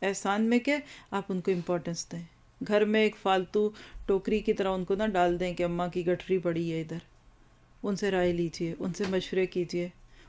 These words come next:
ان کو عزت دیجئے۔ اس عمر میں سب سے زیادہ جو چاہیے ہوتا ہے نا، وہ عزت چاہیے ہوتی ہے کہ امی کیا پکاؤں، اماں آپ چلیں گی ساتھ؟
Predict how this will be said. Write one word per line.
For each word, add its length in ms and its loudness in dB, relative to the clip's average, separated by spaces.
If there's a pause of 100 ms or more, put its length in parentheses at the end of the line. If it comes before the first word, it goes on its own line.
ان 120 2
کو 80 2
عزت 300 4
دیجئے۔ 320 0 (340)
اس 200 2
عمر 200 4
میں 180 0
سب 280 4
سے 160 4
زیادہ 340 8
جو 80 4
چاہیے 300 2
ہوتا 200 2
ہے 40 4
نا، 60 2
وہ 80 -2
عزت 280 2
چاہیے 240 0
ہوتی 280 -6
ہے 60 -8 (240)
کہ 180 4 (640)
امی 180 2
کیا 220 2
پکاؤں، 400 -4 (720)
اماں 260 -2
آپ 120 -4
چلیں 320 0
گی 80 -2
ساتھ؟ 340 -4